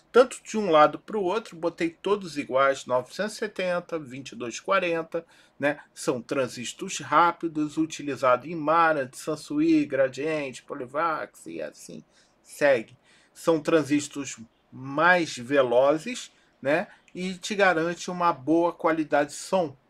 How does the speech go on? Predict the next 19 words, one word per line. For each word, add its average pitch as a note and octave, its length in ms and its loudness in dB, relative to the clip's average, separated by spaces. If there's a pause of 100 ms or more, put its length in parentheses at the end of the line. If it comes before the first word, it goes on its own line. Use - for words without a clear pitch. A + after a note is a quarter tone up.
(260)
e E3 140 -6
sem E3 480 -4 (100)
saturação. D#3+ 960 -2 (340)
Eu G3 140 0
poderia G#3+ 420 4
colocar F#3 460 2
o F3 100 4
vinte F3+ 280 -8
e E3+ 40 -18
dois E3 220 -4
trinta D#3 320 -10
e B2+ 80 -8
cinco A#3 320 -8 (480)
e F3 100 -6
o E3+ 540 -4
nove F3+ 640 6
me-, E3 400 0 (580)
perdão, C#3+ 480 0 (720)
nove, F#3+ 1300 0